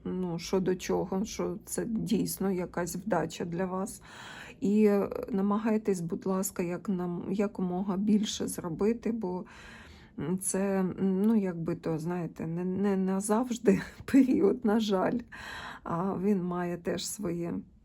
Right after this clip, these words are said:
м, часові обмеження, тож треба б прискоритись в якихось справах.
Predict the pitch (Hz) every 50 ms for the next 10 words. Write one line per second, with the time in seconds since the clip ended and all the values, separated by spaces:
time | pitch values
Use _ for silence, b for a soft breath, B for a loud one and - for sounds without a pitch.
0 | _ - 202 196 - - 170 170 - 196 202 196 190 180 202 190 - - - -
1 | - - - - - - _ _ _ _ _ _ _ - _ _ _ _ _ _
2 | _ - - - 165 - - 175 180 165 - 160 170 175 175 196 190 202 220 220
3 | 240 247 - 208 170 165 175 - - 170 170 - - - - 202 196 196 - -
4 | - - - - 175 180 180 - 170 170 - - - - - B B B B B
5 | B B B B B B B B B B B - 220 220 220 233 - - - 214
6 | 196 185 190 180 - - 170 165 - - 190 170 175 180 175 - - 220 214 -
7 | - 214 214 - - - - - 170 160 156 147 160 156 147 - - - - -